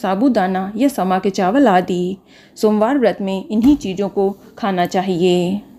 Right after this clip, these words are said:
आपको बता दें कि सावन सोमवार का व्रत सूर्योदय से प्रारंभ कर कर तीसरे पहर तक किया जाता है। शिव पूजा के बाद सोमवार व्रत की कथा सुननी बेहद ही जरूरी होती है।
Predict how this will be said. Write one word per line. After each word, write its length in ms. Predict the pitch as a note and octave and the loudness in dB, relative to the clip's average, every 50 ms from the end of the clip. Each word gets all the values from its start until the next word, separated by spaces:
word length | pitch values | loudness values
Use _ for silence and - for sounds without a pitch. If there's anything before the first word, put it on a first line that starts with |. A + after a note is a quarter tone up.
| - - - | -20 -6 -2
आपको 280 | - A3 A3+ - - G#3 | 0 0 0 -2 -6 -4
बता 320 | G3 F#3+ F3+ - G#3 C4 | -4 -4 -4 -2 0 0
दें 300 | C#4 A3+ G3 F3+ F#3+ G3 F#3+ - _ - | 0 0 0 -2 -2 -4 -6 -10 _ -6
कि 80 | A#3 | -4
सावन 400 | A3+ - A3+ F#3+ G3+ A#3+ C#4+ D4 | -2 0 0 0 2 4 4 4
सोमवार 420 | - - F3+ F#3 F#3+ F3+ G#3 C#4+ D4 | 4 2 -2 0 0 0 0 0 0
का 140 | - A3+ | 0 0
व्रत 320 | G3 E3+ G3+ F#3+ F#3+ F#3 - - | 0 2 2 2 2 0 -6 -20
सूर्योदय 600 | - - - G#3+ G#3+ G3 G3+ G3 G3 F#3 C4 D4 | -14 -8 -4 -2 0 2 4 2 4 4 4 4
से 120 | C#4+ - | 4 2
प्रारंभ 440 | G3 - G#3 G3 G3 G#3+ C4 C#4+ D4 | -2 0 2 2 2 4 6 6 6
कर 220 | D4+ - A#3 G3 F#3+ | 6 4 2 0 2
कर 300 | - G3 F#3+ F#3 F#3+ G3+ - _ | 2 0 0 0 -2 -6 -12 _
तीसरे 360 | - G#3+ G3+ G3 - A#3+ C#4 C#4+ | -6 -4 -4 -2 0 0 0 0
पहर 260 | C#4+ G#3+ A3 G#3+ F#3 | 0 -2 -2 -2 -2
तक 260 | - - C#4+ C#4+ - | 0 -2 -4 -4 -2
किया 220 | - G#3 F#3+ F3+ | 0 2 2 2
जाता 340 | F3+ F3 F#3 F3 F3 - F3+ | 2 2 -2 -2 0 0 -2
है। 480 | F3 G3 G#3 F#3+ F3+ F3+ F3 E3+ - G3 - _ _ _ _ _ _ _ _ _ _ _ | -2 0 -2 -2 -2 -2 -4 -4 -8 -10 -12 _ _ _ _ _ _ _ _ _ _ _
शिव 200 | - - D4 C#4+ - | 2 2 2 2 4
पूजा 260 | G#3 G3+ F#3 C4+ D4 | -2 -4 0 0 0
के 160 | C#4+ - G#3 | 0 0 -2
बाद 280 | F#3 F3 G3 F#3+ G3 G3 | 0 2 2 2 2 0
सोमवार 460 | - - G3+ G3 F#3+ F3+ G#3+ B3+ C#4+ | -4 -6 -4 -4 0 0 2 2 2
व्रत 180 | B3+ G#3+ G3 G3 | 0 0 -2 -2
की 140 | - G3 F#3 | -4 -8 -2
कथा 280 | - F#3+ F#3 - C#4+ | -2 -2 0 0 -2
सुननी 360 | C4+ - A3 G3+ G3+ F#3+ F#3+ | -2 0 -2 0 0 0 0
बेहद 380 | F#3 E3+ F#3 F#3+ G3+ C4 C#4 B3 | 2 2 2 2 2 0 2 2
ही 60 | D4 | 2
जरूरी 420 | - - G#3+ F#3 F#3 F#3 F3+ F3+ G3+ | 2 2 0 0 0 0 2 0 0
होती 380 | G3+ F3+ E3+ - - F3+ F#3 | 0 -2 -2 -2 -4 -4 0
है। 520 | G#3+ G3 F3+ F3 F3+ F3+ E3+ F3+ G3 A3 | 0 2 2 0 0 -2 -4 -6 -8 -10